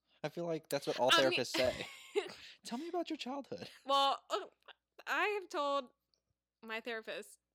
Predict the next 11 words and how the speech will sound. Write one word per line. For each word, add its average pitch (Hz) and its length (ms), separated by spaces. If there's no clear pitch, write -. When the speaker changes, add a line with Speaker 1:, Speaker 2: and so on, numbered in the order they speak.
Speaker 2:
about 202 460
some 214 180
childhood 202 540
stuff, 185 360
and 214 300
she's 247 220
like, 196 360
"You're 185 120
messed - 280
up." - 500
<laughs> - 180